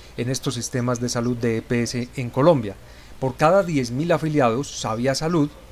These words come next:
fue la aseguradora con el indicador más alto entre todas las que hemos leído,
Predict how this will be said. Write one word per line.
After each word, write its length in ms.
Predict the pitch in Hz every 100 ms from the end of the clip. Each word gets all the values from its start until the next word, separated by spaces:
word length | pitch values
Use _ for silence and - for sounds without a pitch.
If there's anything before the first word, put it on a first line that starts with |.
| - - - -
fue 260 | 131 143
la 100 | 147
aseguradora 600 | 160 156 123 120 113 117
con 180 | 147 139
el 140 | 123 117
indicador 480 | 113 113 110 120
más 320 | 127 131 143 147
alto 380 | 143 123 92 80 - - - - -
entre 260 | 117 107 104
todas 340 | 143 139 135
las 200 | 127 113
que 160 | - 113
hemos 240 | 123 120
leído, 340 | 123 170 131